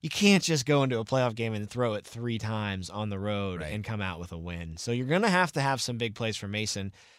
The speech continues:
Speaker 1: But like I just said, man, he's gonna have limited opportunities. He's made the most of all of those opportunities, maximized them.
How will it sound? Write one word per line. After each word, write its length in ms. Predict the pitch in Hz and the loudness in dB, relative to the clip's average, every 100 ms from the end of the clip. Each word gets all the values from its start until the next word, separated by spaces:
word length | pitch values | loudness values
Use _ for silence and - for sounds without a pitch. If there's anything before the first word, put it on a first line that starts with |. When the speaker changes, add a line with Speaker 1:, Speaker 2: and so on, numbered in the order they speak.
| _ | _
Speaker 1:
But 100 | - | -16
like 160 | 104 131 | -10 -8
I 80 | 147 | -4
just 240 | 160 151 | 0 2
said, 220 | 170 214 | 2 2
man, 400 | 156 107 120 170 - _ _ _ | 2 2 0 0 -4 _ _ _
he's 120 | 117 | -2
gonna 160 | 147 156 | 0 2
have 140 | 156 | 2
limited 300 | 160 165 156 | 2 2 4
opportunities. 800 | 151 123 120 180 190 139 123 - - _ | 4 2 0 0 2 2 0 -4 -10 _
He's 220 | - 135 | -2 2
made 180 | 127 143 | 4 2
the 60 | 117 | 2
most 320 | 120 131 - | 0 -2 -2
of 100 | 98 | -8
all 360 | - 110 123 120 | -8 -2 0 0
of 100 | 104 | -2
those 160 | 98 | -4
opportunities, 580 | 101 95 92 104 98 87 | -4 -6 -8 -6 -6 -8
maximized 720 | 92 104 113 - 90 85 82 | -8 -6 -4 -4 -4 -6 -8
them. 300 | 95 90 82 | -8 -8 -10